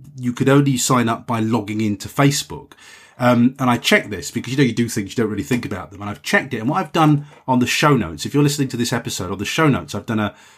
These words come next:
a screenshot to show you how you could register as a Patreon supporter without having to touch Facebook. So you absolutely don't have to l-, use Facebook to log in.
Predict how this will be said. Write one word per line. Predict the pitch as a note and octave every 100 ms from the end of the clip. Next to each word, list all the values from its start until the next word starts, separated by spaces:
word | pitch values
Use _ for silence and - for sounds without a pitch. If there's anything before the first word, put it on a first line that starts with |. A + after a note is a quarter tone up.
| -
a |
screenshot | G#2+ - - D#3 C#3 A#2 F#2+ D2+ - _
to | -
show | - E3 D#3
you | A#2+ F#2
how | - A2+
you | A2 G#2+
could | - G2+
register | A#2 A#2 A#2 - G#2+ G2 - _
as | G#2+ G2
a |
Patreon | - C3+ - - G#2+ G2
supporter | - - C3+ A#2 - - E2+ - - _ _ _
without | A#2 A#2+ A#2 A2+
having | A2 G#2+
to | A#2
touch | - F#2+ -
Facebook. | G#2 F#2 - D2
So | -
you | A#2+
absolutely | C#3+ - C3+ C3+ A2+ G#2+
don't | G#2+
have | G#2 A2+ -
to | A#2
l-, | G#2+ - _ _ B2
use | B2+ A2 G#2
Facebook | B2 G#2+ - D#2+ -
to | G#2
log | G2 F2
in. | F2 D2+